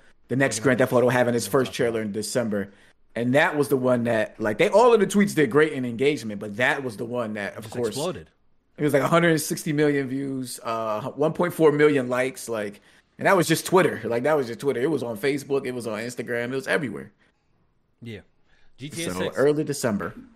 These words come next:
Speaker 2: Um, I'm, I'm, I'm looking forward to it. I can't wait to see what Rockstar does next. It seems like when they do put out a game, they're always pushing the envelope in
Speaker 1: Yes.
Speaker 2: the genre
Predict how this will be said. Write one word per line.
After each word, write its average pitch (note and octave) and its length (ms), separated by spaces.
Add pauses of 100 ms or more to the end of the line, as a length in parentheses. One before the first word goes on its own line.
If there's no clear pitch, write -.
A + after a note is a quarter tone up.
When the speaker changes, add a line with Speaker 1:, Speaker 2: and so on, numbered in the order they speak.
Speaker 2:
Um, B2 300
I'm, B2+ 240
I'm, B2+ 240
I'm B2+ 160
looking C#3 220
forward C3 300
to C#3 180
it. C3+ 180
I G#2+ 80
can't B2 300
wait A#2+ 160
to A#2 60
see B2+ 140
what A#2 180
Rockstar A2+ 580
does A2 300
next. A#2 500
It A2 80
seems B2+ 260
like A#2 260
when A#2+ 160
they G#2+ 100
do A#2 240
put - 200
out B2 160
a A#2+ 40
game, B2+ 420 (420)
they're G#2+ 120
always A2+ 260
pushing A2+ 340
the G2+ 180
envelope A#2 580 (380)
in G#2+ 320
Speaker 1:
Yes. F#2 440
Speaker 2:
the G#2+ 80
genre A#2 580